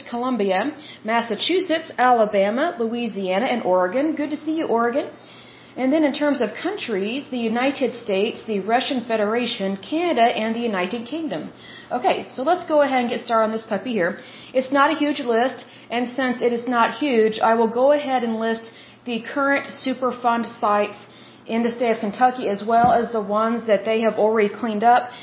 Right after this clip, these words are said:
meaning they're cleaned up and good to go, they're no longer an issue. But the ones I'm gonna list first are the ones that are still active. The ones that are still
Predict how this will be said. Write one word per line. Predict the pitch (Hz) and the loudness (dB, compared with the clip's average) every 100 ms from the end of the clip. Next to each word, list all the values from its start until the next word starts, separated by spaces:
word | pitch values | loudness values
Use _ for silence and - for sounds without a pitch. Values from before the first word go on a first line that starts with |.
| - | -14
meaning | 208 240 254 | -6 -2 0
they're | 233 226 208 | 2 2 0
cleaned | 277 277 | -2 2
up | 269 262 | 2 2
and | 240 226 | 0 0
good | 208 | -2
to | |
go, | 226 226 226 226 | 0 2 2 2
they're | 208 202 | 0 2
no | 214 208 | 0 2
longer | 208 196 190 | 0 0 -2
an | |
issue. | - 190 170 - - - - - - | -2 -4 -6 -10 -14 -20 -18 -18 -8
But | 214 | -4
the | 226 | 0
ones | 233 269 285 | 4 4 4
I'm | 277 | 4
gonna | 269 | 4
list | 269 262 - | 4 0 0
first | 269 214 208 | 2 2 2
are | 226 | 0
the | 220 | 0
ones | 220 233 226 | 0 0 0
that | 226 | 0
are | 208 | 0
still | 202 - 226 - | -2 0 0 2
active. | 214 214 - 185 175 202 - - - - | 2 0 -2 -4 -4 -4 -12 -18 -18 -6
The | 208 | 0
ones | 226 269 269 | 4 2 4
that | 254 | 2
are | 247 - | 2 4
still | 240 | 4